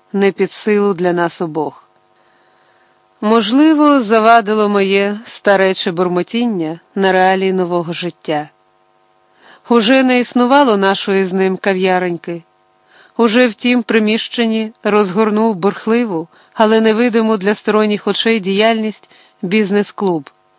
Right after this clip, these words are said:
Найперший, здається, у Києві. До того клубу і запросив мене Максим. Він був туди вхожий.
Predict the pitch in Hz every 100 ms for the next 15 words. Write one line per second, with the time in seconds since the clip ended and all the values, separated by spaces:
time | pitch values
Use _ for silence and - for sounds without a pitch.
0 | _ _ _ _ _ _ 196 202 196 202
1 | 208 - 226 202 196 190 185 - 196 -
2 | 226 202 156 147 - _ _ _ _ _
3 | _ _ _ _ 196 208 - 311 269 -
4 | 233 254 247 247 247 220 220 190 226 226
5 | 220 277 285 196 175 165 165 - - 165
6 | 147 151 _ _ _ _ _ _ _ 196
7 | 208 202 190 220 214 214 190 208 - 240
8 | 196 160 147